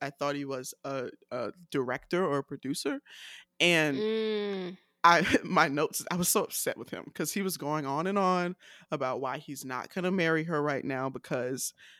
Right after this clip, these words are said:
Speaker 1: the box office numbers do better when he's single. And I was like, "Boy, you is so wrong." Tyler Perry
Speaker 2: Wrong.
Speaker 1: is the least fuckable black man in America. Like, I have never met anybody <laughs> who has said, "You know who I want?"
Speaker 2: Right.
Speaker 1: Tyler Perry.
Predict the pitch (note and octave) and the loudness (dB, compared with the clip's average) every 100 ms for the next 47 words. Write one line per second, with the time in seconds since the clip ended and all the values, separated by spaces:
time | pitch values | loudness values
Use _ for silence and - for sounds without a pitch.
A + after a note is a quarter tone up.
0 | _ D3 C3+ - D3 E3+ - C#3+ C3 C#3 | _ -2 2 6 6 4 0 0 -2 -8
1 | C3+ C3 B2 C3 - B2 C3+ C3 B2 G2+ | -6 -6 -6 -8 -8 -8 -6 -6 -4 -6
2 | - _ C#3+ - B2 D3 B2 C3 - G3+ | -10 _ -20 -12 -12 -8 -8 -6 -4 -2
3 | G#3+ D#3+ - E3 - - - D#4+ G#4 C#4+ | -2 -2 -4 -10 -16 -14 -4 0 0 0
4 | D3 C3 - B3+ F4 A3+ - - - - | 0 -2 -2 -2 -2 -4 -4 -4 -4 -8
5 | - F#3 - - F#4 E4 A3+ D#3+ C#3 E3+ | -12 -12 -2 4 4 4 2 2 4 0
6 | E3+ F3 D3+ D3 D3 B2+ C#3 D3+ - F3 | -2 -2 -2 -2 -4 -4 -4 -6 -6 -6
7 | C#3+ B2+ B2+ B2 F#2+ B2+ C3 A#2 A#2+ F#2+ | -4 -6 -6 -6 -8 -8 -8 -8 -8 -8
8 | D2+ - - E3+ _ D3+ C#3 - E4 C#4+ | -10 -10 -14 -14 _ -6 2 6 6 4
9 | - D#3+ C#3 C#3+ - - D#3 C3+ - E2 | 0 -6 -4 -8 -8 -4 -2 -2 -6 -8
10 | E2 - G#3+ F#3 D#3 - D#3 C#3 B2 _ | -10 4 6 6 4 2 0 0 -4 _
11 | D3 E3+ D#3 C#3+ D3+ F#3+ F#3 - _ _ | -6 -6 -4 -2 -2 -6 -8 -10 _ _
12 | _ _ - - - G3+ F#3 E3+ - _ | _ _ -20 -20 -8 0 0 0 -8 _
13 | _ _ _ - - - - - - | _ _ _ -2 0 -2 -8 -8 -10